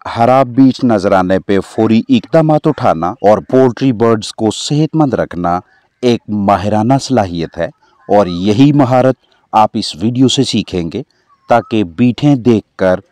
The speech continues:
अनकरीब बीमार होने वाले कीमती चिकन्स को बीमार होने से पहले ही महसूस इकदामात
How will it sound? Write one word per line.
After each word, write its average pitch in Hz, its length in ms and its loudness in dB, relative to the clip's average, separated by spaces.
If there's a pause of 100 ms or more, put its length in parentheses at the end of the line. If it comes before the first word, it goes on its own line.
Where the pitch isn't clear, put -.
(360)
अनकरीब 120 760 2
बीमार 110 480 2
होने 107 300 -2
वाले 104 300 -2
कीमती 143 580 -2
चिकन्स 104 440 -6
को 92 240 -4 (400)
बीमार 120 460 2
होने 113 320 0
से 113 180 -2 (140)
पहले 135 280 0
ही 90 300 -6 (340)
महसूस 95 640 -4
इकदामात 123 540 2